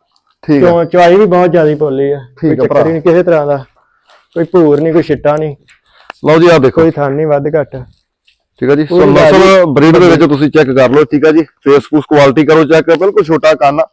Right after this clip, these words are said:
Speaker 1: ਹਾਈਟ ਮੀਡੀਅਮ ਤੋਂ ਉੱਚੀ ਆ, ਵੱਡੀਆਂ ਵੈੜਾਂ ਦੇ ਵਿੱਚ ਹੀ ਆਪਾਂ ਇਹਦੀ ਗਿਣਤੀ ਕਰ ਸਕਦੇ ਆ। ਆਹ ਦੇਖੋ। ਜਦੋਂ ਵੰਗਾ ਰਸੀ ਵੈਸੇ ਮਾੜਾ ਲਾ ਲੈਂਦੇ ਆ।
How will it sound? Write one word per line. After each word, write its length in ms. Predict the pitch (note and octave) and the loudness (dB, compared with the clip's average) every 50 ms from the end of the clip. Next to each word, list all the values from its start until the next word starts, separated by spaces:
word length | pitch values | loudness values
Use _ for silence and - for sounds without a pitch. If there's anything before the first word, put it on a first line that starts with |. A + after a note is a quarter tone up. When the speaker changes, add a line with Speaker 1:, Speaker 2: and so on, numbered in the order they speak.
| _ _ _ _ _ _ _ _ _ _ - - | _ _ _ _ _ _ _ _ _ _ -2 0
Speaker 1:
ਹਾਈਟ 280 | C#3+ D#3 F3+ F#3 F3+ | 2 2 2 2 2
ਮੀਡੀਅਮ 400 | G#3 F#3+ F#3 F#3 G#3 A3 G#3+ G#3 | 2 2 2 2 2 2 0 0
ਤੋਂ 100 | - A3 | -2 0
ਉੱਚੀ 340 | G#3 F#3+ E3 - _ F#3 G3 | 0 0 0 -2 _ -2 0
ਆ, 60 | G#3 | 0
ਵੱਡੀਆਂ 340 | G3 E3+ D#3+ C#3+ D#3+ F3 E3+ | 2 2 0 2 2 2 4
ਵੈੜਾਂ 200 | E3+ F3 F#3+ G#3 | 4 2 2 2
ਦੇ 120 | G3 G3+ | 2 2
ਵਿੱਚ 160 | F#3+ F3 D3 D3+ | 2 2 2 0
ਹੀ 40 | F3 | -2
ਆਪਾਂ 160 | D#3+ - E3+ | 0 0 0
ਇਹਦੀ 160 | E3 E3+ D#3 | 0 0 0
ਗਿਣਤੀ 260 | D3+ D3+ C#3 D#3+ D#3 | -2 -4 -2 -2 0
ਕਰ 180 | C#3 D3+ C#3 B2 | 2 2 0 0
ਸਕਦੇ 340 | A#2+ C3 C3+ C3+ C3 D3+ D#3+ | 0 -2 -2 -2 -2 -4 -6
ਆ। 80 | E3 - _ _ _ _ _ _ _ _ _ _ _ _ _ _ _ _ - | -6 -8 _ _ _ _ _ _ _ _ _ _ _ _ _ _ _ _ -4
ਆਹ 80 | - C3+ | -4 -2
ਦੇਖੋ। 280 | A2+ A#2+ - - - A2 _ _ _ _ _ _ _ _ _ _ _ _ _ _ _ _ - _ _ _ _ _ _ _ _ _ _ _ _ _ _ _ _ _ _ _ _ _ _ - _ _ _ _ _ _ _ _ _ _ _ _ _ _ _ _ _ _ _ _ _ _ _ _ _ _ _ _ _ _ _ _ _ _ _ _ _ _ _ _ _ _ _ _ - _ _ _ _ _ _ _ _ _ _ _ _ _ _ _ - | -2 -4 -8 -10 -16 -20 _ _ _ _ _ _ _ _ _ _ _ _ _ _ _ _ -20 _ _ _ _ _ _ _ _ _ _ _ _ _ _ _ _ _ _ _ _ _ _ -20 _ _ _ _ _ _ _ _ _ _ _ _ _ _ _ _ _ _ _ _ _ _ _ _ _ _ _ _ _ _ _ _ _ _ _ _ _ _ _ _ _ _ _ _ -20 _ _ _ _ _ _ _ _ _ _ _ _ _ _ _ -2
ਜਦੋਂ 220 | C3+ E3+ G3 A3 | -2 0 0 0
ਵੰਗਾ 240 | F3+ E3+ D#3 D3+ E3+ | 0 0 2 2 2
ਰਸੀ 220 | E3+ E3 - F#3 | 2 2 2 0
ਵੈਸੇ 240 | F3 E3 D3+ D3 E3+ | 2 2 2 2 0
ਮਾੜਾ 240 | D#3+ D#3 D3+ C#3+ D3 | 0 2 2 2 4
ਲਾ 160 | C#3+ C#3 B2+ | 4 4 2
ਲੈਂਦੇ 240 | B2+ C#3 E3 F3+ F#3+ | 2 2 0 -2 -4
ਆ। 60 | F3+ | -8